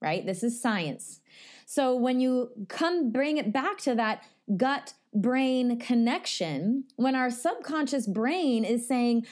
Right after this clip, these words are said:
"I'm not safe, I'm not safe," we start living in this chronic state of fight, flight, or freeze. It is called the sympathetic nervous response, right? So in two thousand nine, I had been living in this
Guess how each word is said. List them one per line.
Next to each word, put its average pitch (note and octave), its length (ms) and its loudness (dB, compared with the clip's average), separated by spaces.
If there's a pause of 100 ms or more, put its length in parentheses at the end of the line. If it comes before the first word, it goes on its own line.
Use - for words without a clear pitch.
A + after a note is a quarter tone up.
(300)
"I'm C#4+ 200 2
not C#4 220 0
safe, C#4 320 0
I'm C4 240 2
not B3 220 0
safe," A#3+ 680 -4 (420)
we C#4 280 2
start D4+ 320 -2
living C4 340 2
in B3+ 300 2
this C#4+ 300 -2
chronic B3 760 0
state G3 580 -2
of F#3+ 200 -4
fight, A3+ 420 -4 (180)
flight, G3 500 -4
or G3+ 140 -2
freeze. F3 680 -6
It G#3+ 140 0
is B3 120 0
called A#3 280 -2
the G#3 80 -2
sympathetic A3+ 840 -2
nervous F3 400 -4
response, - 640 -10 (140)
right? D3 300 -8 (560)
So B3+ 180 0
in A#3+ 100 2
two D4 140 0
thousand D#4 280 0
nine, D4+ 200 0
I B3 80 2
had B3 140 0
been B3 140 2
living B3+ 460 2
in C4 220 2
this B3 240 -2